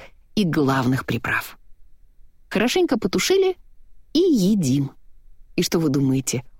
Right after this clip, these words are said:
Очень едабельные голубцы получаются. Один нюанс.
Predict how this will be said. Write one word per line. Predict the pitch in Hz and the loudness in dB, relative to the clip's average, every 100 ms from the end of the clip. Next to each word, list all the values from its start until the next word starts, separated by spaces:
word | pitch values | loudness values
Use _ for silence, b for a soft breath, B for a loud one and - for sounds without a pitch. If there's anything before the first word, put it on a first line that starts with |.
| - | -4
Очень | 311 - 359 | -2 2 2
едабельные | 294 285 220 220 220 277 269 247 | 4 4 2 2 2 4 4 2
голубцы | 190 165 - - | 2 0 -2 -4
получаются. | - 104 - - - - - - - - - - - - | -2 -2 -2 -4 -6 -8 -10 -14 -20 -20 -20 -20 -20 -4
Один | 208 202 202 170 | 0 2 4 4
нюанс. | 165 143 123 - | 2 0 -2 -6